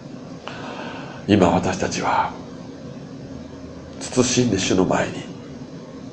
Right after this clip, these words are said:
この壮大な荘厳な主の計画の前に謹んでひざまずき、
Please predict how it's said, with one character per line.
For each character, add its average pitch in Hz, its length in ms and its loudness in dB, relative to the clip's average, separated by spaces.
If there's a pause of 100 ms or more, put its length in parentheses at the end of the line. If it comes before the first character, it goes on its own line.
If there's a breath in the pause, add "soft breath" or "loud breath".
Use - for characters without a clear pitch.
(420)
こ 92 160 6
の 78 340 2 (1200)
壮 90 200 8
大 87 200 8
な 80 220 0
荘 101 340 8
厳 95 180 8
な 101 120 4
主 101 100 -2
の 92 140 2
計 98 160 2
画 92 100 4
の 95 180 2
前 82 160 4
に - 60 -6 (800)
謹 95 440 -2
ん - 20 -8
で 92 100 -8 (180)
ひ 107 100 4
ざ 90 120 6
ま 87 100 2
ず 90 100 -2
き、 - 40 -8